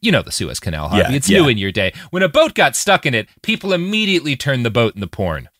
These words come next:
Speaker 1: <laughs>
Speaker 2: Yeah,
Speaker 1: Like,
Speaker 2: exactly.
Speaker 1: just straight off the bat, John Harvey.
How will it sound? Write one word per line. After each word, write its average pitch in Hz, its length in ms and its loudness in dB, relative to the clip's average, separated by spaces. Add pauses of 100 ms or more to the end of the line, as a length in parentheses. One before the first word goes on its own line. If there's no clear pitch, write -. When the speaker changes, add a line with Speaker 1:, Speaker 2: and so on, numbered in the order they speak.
Speaker 1:
<laughs> 151 260 0
Speaker 2:
Yeah, 87 280 4
Speaker 1:
Like, 277 160 4
Speaker 2:
exactly. - 420 2
Speaker 1:
just 185 180 -4 (200)
straight 277 680 0
off 185 320 0
the 147 100 -4
bat, 110 380 0
John 107 260 0
Harvey. 107 400 -4